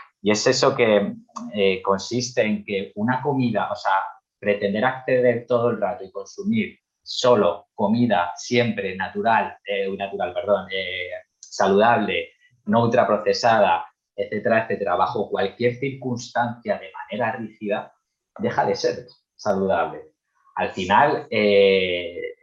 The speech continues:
la persona entendida como, como ese organismo total, ¿no? Eh, holístico, en el buen sentido de la palabra, que interacciona con un mundo que es complejo, eh, no, no solo se re-, se, se relaciona con la,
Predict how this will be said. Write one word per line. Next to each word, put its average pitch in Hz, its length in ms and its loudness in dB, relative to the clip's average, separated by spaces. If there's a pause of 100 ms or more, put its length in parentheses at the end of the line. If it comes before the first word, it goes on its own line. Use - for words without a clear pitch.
(200)
la 87 180 0
persona 127 500 0
entendida 104 560 0
como, 92 440 -4
como 90 220 -8
ese 95 360 0
organismo 98 720 -6 (760)
total, 98 480 0
¿no? 110 220 2
Eh, 92 420 -4 (140)
holístico, 87 720 -2
en 85 60 -8
el 82 60 -6
buen 98 140 2
sentido 98 340 0
de 90 60 2
la 90 140 2
palabra, 95 420 2
que 87 80 -8
interacciona 98 560 -4
con 95 160 -4
un 90 200 -12
mundo 95 420 0 (340)
que 92 120 2
es 95 120 -2
complejo, 98 720 2 (400)
eh, 104 720 4 (140)
no, 120 480 0
no 127 120 2
solo 143 280 4
se 117 180 -4
re-, 113 320 0
se, - 280 -10
se 107 160 0
relaciona 101 580 -2
con 98 160 -4
la, 90 300 0